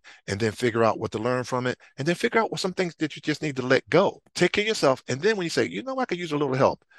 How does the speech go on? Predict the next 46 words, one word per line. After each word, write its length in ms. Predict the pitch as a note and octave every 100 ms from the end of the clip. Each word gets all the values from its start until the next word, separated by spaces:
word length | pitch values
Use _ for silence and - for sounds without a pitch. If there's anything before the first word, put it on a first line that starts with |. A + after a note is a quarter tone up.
| _ _ _
hopefully 340 | - F#3 F#3 F3+
you 120 | D#3+
know 180 | D3 C3
Michelle 420 | B2 - A#2 A2+
like 200 | A2 A2
I 140 | G2+
do 220 | G2+ F#2+ G2
that 160 | F#2+
you 60 | -
can 120 | G2+
reach 300 | F#2 G2+ G2
out 180 | G2 F#2
to. 160 | - F#2 - _ - - -
You 160 | G#2+
got 180 | G#2 A2
a 40 | F2+
good 220 | A2+ A2+
network, 500 | A2+ A2+ G#2+ G2+ -
people 240 | - C3+ A#2+
that 200 | A2+ -
you 80 |
know, 300 | A2+ G#2+ G2 - _ _ -
people 200 | D3 C3+
that 120 | B2
care 200 | - C3
about 340 | G#2+ G2 F#2
you, 80 | F#2+ F2+ _ _ _ _
that 140 | G2+ -
can 100 | G2+
say, 180 | G2
"Hey, 40 | G2
look, 240 | A2 F2+
come 140 | - B2
on, 120 | F2 -
lean 220 | - B2+ C3
on 120 | A#2
me 120 | A2+
for 340 | G2+ G#2 G2 - _ _ _
a 80 | F#2+
little 220 | G#2 G2+
bit 220 | F#2 G2
till 120 | - G2+
you 80 |
get 180 | F#2 G2+
your, 140 | G#2 F2+ F2+
your 160 | F#2+